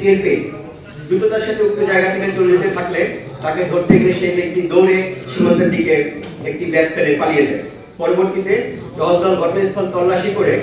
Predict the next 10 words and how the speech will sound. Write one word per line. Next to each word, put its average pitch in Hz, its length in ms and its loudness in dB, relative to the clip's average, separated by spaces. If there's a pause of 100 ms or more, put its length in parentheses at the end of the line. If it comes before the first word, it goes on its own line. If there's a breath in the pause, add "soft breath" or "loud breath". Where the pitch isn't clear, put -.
(400)
ব্যক্তি 156 240 0
উদ্ধার 175 300 2
করে 180 180 -2
এবং 175 220 4
পলিথিনে 170 380 -2
মোড়ানো 170 240 2
অবস্থায় 175 400 0 (540)
দুইটি 170 260 4 (160)
বিদেশি 160 340 0
পিস্তল, 180 340 -2